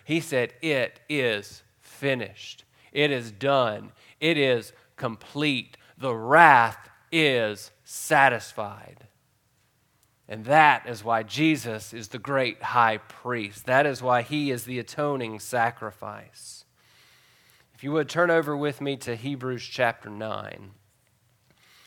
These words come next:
Hebrews chapter nine. If we had time, we would read this whole chapter, but we don't, we don't have time for that today, so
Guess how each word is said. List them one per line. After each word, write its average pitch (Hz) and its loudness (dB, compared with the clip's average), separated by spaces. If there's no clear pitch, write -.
Hebrews 127 -10
chapter 127 -4
nine. 120 -2
If 120 -8
we 139 -4
had 127 0
time, 127 0
we 127 -4
would 120 -6
read 127 -6
this 117 -12
whole 127 -2
chapter, 120 -4
but 110 -6
we 135 -6
don't, 143 0
we 160 -2
don't 143 2
have 131 -2
time 139 0
for 117 -12
that 117 -2
today, 117 -6
so 120 -6